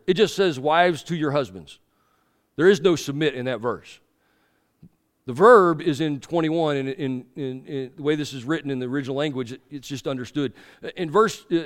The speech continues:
twenty-one, it says this, "Husbands and wives, submit to each other." And the women in that culture, you gotta understand, it's different culture.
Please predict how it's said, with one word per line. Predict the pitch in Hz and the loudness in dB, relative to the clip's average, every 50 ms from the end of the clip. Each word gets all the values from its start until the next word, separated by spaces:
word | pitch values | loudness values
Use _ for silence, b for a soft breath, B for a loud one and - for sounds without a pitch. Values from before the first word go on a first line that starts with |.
| 156 165 | -6 -10
twenty-one, | - - 196 190 180 156 170 185 180 165 | -6 -2 -2 0 0 0 0 0 0 0
it | 147 143 | -2 -4
says | - - 170 160 139 123 | -4 -2 -2 -2 -2 -2
this, | 165 143 120 - - - | -2 -4 -4 -6 -8 -2
"Husbands | - 196 214 170 196 208 175 160 | 0 2 2 2 0 0 0 0
and | 175 156 | 0 2
wives, | 165 165 156 147 143 117 117 - b b b b b b | 4 4 4 4 2 -2 -6 -16 b b b b b b
submit | - - - 151 147 165 175 - - | -12 -6 -4 -2 0 0 0 -2 -2
to | 151 | -4
each | 135 131 - | -6 -4 -2
other." | 135 120 104 92 82 82 _ _ _ _ _ _ _ _ _ _ _ _ _ _ _ _ _ _ _ _ _ _ _ _ _ _ _ _ _ _ _ _ _ _ _ _ _ _ _ _ _ _ _ - 151 | -4 -4 -4 -6 -12 -18 _ _ _ _ _ _ _ _ _ _ _ _ _ _ _ _ _ _ _ _ _ _ _ _ _ _ _ _ _ _ _ _ _ _ _ _ _ _ _ _ _ _ _ -4 -2
And | 165 165 | 0 2
the | 156 | 4
women | 185 262 294 269 214 202 202 | 4 4 6 4 2 2 2
in | 170 175 | 0 0
that | 185 185 175 - | 0 0 0 2
culture, | - 233 254 220 - - 156 170 | 2 2 2 2 0 -2 -2 0
you | 180 | 0
gotta | 165 185 190 | 0 0 2
understand, | 208 202 160 - 208 196 | 2 0 0 2 0 0
it's | 165 - | 2 2
different | 170 185 190 196 - | 0 0 -2 -2 -2
culture. | - 170 165 - - 180 180 175 | 0 0 0 -2 -4 -10 -12 -12